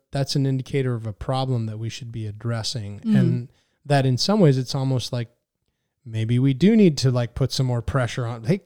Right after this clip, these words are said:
Speaker 1: go get married." So I don't know what you think about that. And I've, I actually,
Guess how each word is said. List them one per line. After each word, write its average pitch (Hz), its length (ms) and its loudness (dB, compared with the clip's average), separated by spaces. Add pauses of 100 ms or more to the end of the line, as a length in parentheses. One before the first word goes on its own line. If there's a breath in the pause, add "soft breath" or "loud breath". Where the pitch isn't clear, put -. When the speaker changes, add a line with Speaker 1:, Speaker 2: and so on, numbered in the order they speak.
Speaker 1:
go 143 140 2
get 208 140 2
married." 190 400 4 (800)
So - 160 4
I 170 80 4
don't 190 100 4
know 190 60 4
what 190 140 4
you 185 100 0
think 196 140 2
about 120 200 0
that. 135 120 -10
And 170 120 4
I've, 185 140 4 (100)
I 175 80 0
actually, 214 400 -2